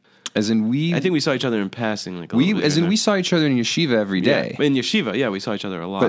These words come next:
Speaker 1: But, but not when you were living in
Speaker 2: Yeah, I
Speaker 1: Israel.
Speaker 2: think 'cause I was just so busy and stuff. But anyway,
Speaker 1: Yeah.
Speaker 2: so, so it's, yeah, so it's even crazier, is, is
Speaker 1: Mm-hmm.
Speaker 2: my point, because it's been, like, a really long amount of time since we
Speaker 1: Mm-hmm.
Speaker 2: have
Speaker 1: And,
Speaker 2: hung
Speaker 1: and
Speaker 2: out.
Speaker 1: that's sort of one of the interesting things in terms of, I remember you, you put up a post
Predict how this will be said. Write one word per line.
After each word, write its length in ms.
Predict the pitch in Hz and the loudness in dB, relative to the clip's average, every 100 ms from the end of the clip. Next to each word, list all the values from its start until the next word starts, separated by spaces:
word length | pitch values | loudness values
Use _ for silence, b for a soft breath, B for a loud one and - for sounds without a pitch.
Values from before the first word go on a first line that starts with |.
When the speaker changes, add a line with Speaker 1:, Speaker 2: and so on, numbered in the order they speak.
| - | -2
Speaker 1:
But, 140 | 107 | -2
but 180 | 120 104 | 0 0
not 320 | 120 127 123 | 2 2 0
when 140 | 117 110 | 2 2
you 100 | 98 | 2
were 100 | 90 | 2
living 260 | 76 76 | 0 -2
in 60 | 71 | 0
Speaker 2:
Yeah, 120 | 135 | 2
I 20 | 120 | 2
Speaker 1:
Israel. 140 | 110 | 0
Speaker 2:
think 140 | 139 | -2
'cause 120 | 120 110 | -2 -2
I 40 | |
was 140 | 110 101 | -2 -4
just 160 | 95 | -6
so 120 | - 92 | -6 -6
busy 240 | 98 95 | -8 -8
and 100 | 85 | -10
stuff. 140 | - - | -12 -4
But 120 | 107 | 0
anyway, 220 | 117 117 | 2 4
Speaker 1:
Yeah. 60 | 101 | 4
Speaker 2:
so, 260 | 127 104 98 B B B B | 0 -2 -4 B B B B
so 160 | - 113 | -4 -2
it's, 180 | 104 127 | 0 0
yeah, 140 | 135 | -2
so 160 | 92 113 | -2 -4
it's 100 | 104 | -2
even 160 | 131 98 | -2 -4
crazier, 600 | - 139 165 87 92 - - | -2 -2 -2 -6 -12 -16 -12
is, 220 | 104 107 113 | -2 2 2
is 60 | |
Speaker 1:
Mm-hmm. 120 | 131 | 2
Speaker 2:
my 100 | 139 | 2
point, 280 | - 101 82 | -2 -4 -6
because 260 | 92 98 92 | -6 -6 -8
it's 120 | 95 | -6
been, 260 | 110 101 95 | -6 -4 -4
like, 260 | 87 87 | -6 -6
a 80 | 95 | -4
really 560 | 104 110 107 95 90 101 - | -2 -2 -2 -4 -8 -12 -12
long 280 | 101 92 90 | -8 -6 -6
amount 180 | 87 | -8
of 60 | 85 | -10
time 220 | 85 85 | -12 -14
since 200 | 101 87 | -14 -14
we 220 | 87 80 - _ _ b - | -12 -14 -18 _ _ b 0
Speaker 1:
Mm-hmm. 340 | 107 101 92 | 2 2 0
Speaker 2:
have 160 | - 92 | -2 0
Speaker 1:
And, 100 | 123 | 0
Speaker 2:
hung 80 | 110 | 2
Speaker 1:
and 80 | 123 | 0
Speaker 2:
out. 40 | |
Speaker 1:
that's 180 | 123 127 | 0 -2
sort 220 | - 123 | 0 0
of 80 | 113 | 2
one 100 | 110 | 2
of 40 | 98 | 2
the 60 | |
interesting 440 | 101 - 101 107 95 | 0 -2 -4 -2 0
things 320 | 104 98 95 | 0 0 0
in 120 | 90 87 | -2 -2
terms 320 | 95 92 85 | -2 -2 -2
of, 300 | 87 85 - B B B B | -2 -4 -8 B B B B
I 80 | 101 | -2
remember 420 | 104 107 104 101 | 0 2 2 0
you, 340 | 92 92 90 80 | 2 0 0 -2
you 160 | 98 | -4
put 220 | 90 107 101 | -4 -2 -2
up 100 | 95 | -4
a 60 | |
post 1000 | - - 107 104 101 120 - - - | -10 -2 0 2 0 -2 -4 -8 -12